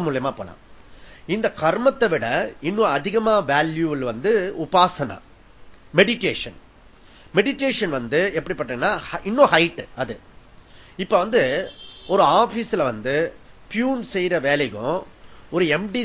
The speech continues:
செய்யற வேலையும் பாத்தீங்கன்னா, ஒப்பிட்டு பார்த்தா இவன் பிசிக்கல் ஒர்க் நிறைய இருக்கும்,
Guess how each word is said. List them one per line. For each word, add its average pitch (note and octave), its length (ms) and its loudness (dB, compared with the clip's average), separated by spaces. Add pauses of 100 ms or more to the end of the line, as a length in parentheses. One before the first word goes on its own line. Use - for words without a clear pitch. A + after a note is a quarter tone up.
செய்யற F#3+ 220 0
வேலையும் C#3+ 380 0
பாத்தீங்கன்னா, A#2 480 -6 (460)
ஒப்பிட்டு F3 380 -2
பார்த்தா A2+ 440 -4 (540)
இவன் G#3+ 340 4 (180)
பிசிக்கல் A#3 480 0
ஒர்க் F#3+ 240 0
நிறைய E3 320 2
இருக்கும், D3 320 -2